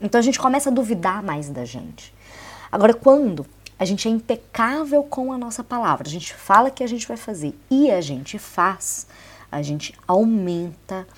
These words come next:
esse senso de responsabilidade, de execução e de capacidade de fazer. Vamos pensar que eu faço esse podcast há muitos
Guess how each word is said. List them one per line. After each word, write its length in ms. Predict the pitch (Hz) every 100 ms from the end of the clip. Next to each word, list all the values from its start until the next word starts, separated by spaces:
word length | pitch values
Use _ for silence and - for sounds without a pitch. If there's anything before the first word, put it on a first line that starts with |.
| - - -
esse 240 | 180 196
senso 760 | - - 165 170 165 - 143 - - _
de 160 | 143 151
responsabilidade, 1040 | 123 202 - 208 - 196 190 151 147 147
de 140 | 147 156
execução 380 | 156 165 - 170
e 60 |
de 120 | 165
capacidade 1040 | - 220 - 202 190 - 208 156 139 139 139
de 200 | 127 143
fazer. 440 | - 170 147 113 - _ _ - - - - - - - -
Vamos 320 | 180 262 269
pensar 560 | 147 139 175 147 123 -
que 380 | - - 156 156 -
eu 100 | 170
faço 500 | - 170 165 170 -
esse 220 | 165 -
podcast 960 | - 156 147 - 165 147 131 - - - _ _ _ _
há 160 | 180 190
muitos 960 | 190 160 165 156 151 - 151 - -